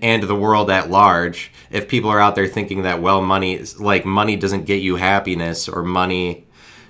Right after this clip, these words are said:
is just like, "Oh, you're a money-grubbing loser," or, like, if you're trying to get it, then are, you're all about money, or saying that somebody who has any amount of it is all about it, and, like, t-,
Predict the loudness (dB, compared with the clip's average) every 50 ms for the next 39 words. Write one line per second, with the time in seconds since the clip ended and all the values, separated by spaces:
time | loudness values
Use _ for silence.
0 | _ _ -20 -12 -6 -4 -4 -2 -4 -6 -4 -2 -2 -2 -2 -2 0 0 2 2
1 | 2 2 0 0 0 0 0 0 0 0 0 0 0 -2 -2 -2 -4 -4 -4 -4
2 | -6 -6 -6 -4 -2 -2 -2 -2 -4 -4 -4 -4 -6 -4 -4 -2 -2 -2 -2 -2
3 | -4 -2 -2 -2 -2 -4 -4 -6 -6 -6 -4 -2 -2 -2 -2 -2 -4 -6 -8 -10
4 | -18 _ _ _ _ _ _ _ _ _ _ _ -2 0 0 0 0 -2 -4 -4
5 | -6 -2 0 0 2 2 0 -2 -6 -4 -2 0 0 2 0 -2 -2 -4 -4 -2
6 | -2 -2 -2 -2 -2 -2 0 2 2 2 2 0 0 0 0 0 0 0 -2 -2
7 | -2 -2 -2 -4 -4 -6 -6 -4 -2 0 0 -2 -2 -4 -4 -4 -4 -4 -4 -4
8 | -6 -6 -4 -4 -4 -2 -4 -4 -4 -4 -4 -4 -4 -4 -4 -4 -2 -2 0 0
9 | -2 -2 -2 -4 -6 -6 -6 -6 -6 -6 -6 -4 -2 0 0 2 0 -2 -2 0
10 | 2 2 2 2 0 -2 -4 -4 -6 -10 -12 _ -4 -2 -2 -2 -4 -6 -4 -4
11 | -2 -2 -4 -6 -10 -16 -20 -20 -20